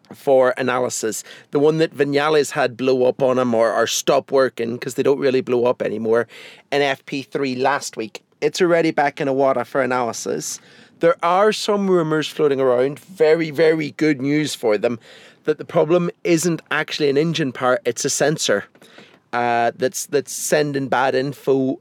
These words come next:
and that that's what's causing the problems, which would be fantastic, 'cause obviously you can change a sensor without opening a sealed engine.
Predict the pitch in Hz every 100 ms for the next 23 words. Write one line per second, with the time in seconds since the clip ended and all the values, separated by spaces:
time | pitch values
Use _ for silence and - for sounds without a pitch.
0 | - 127 131 - 127 135 - - 135 -
1 | 135 127 117 127 117 - 147 127 117 120
2 | 156 - - - - - - _ - 180
3 | 160 - - _ 185 160 127 123 139 151
4 | 160 - 147 - - 139 139 131 - 143
5 | 139 139 123 131 127 - 147 151 147 131
6 | 139 143 143 143 - 123 123 - 139 127
7 | 143 143 127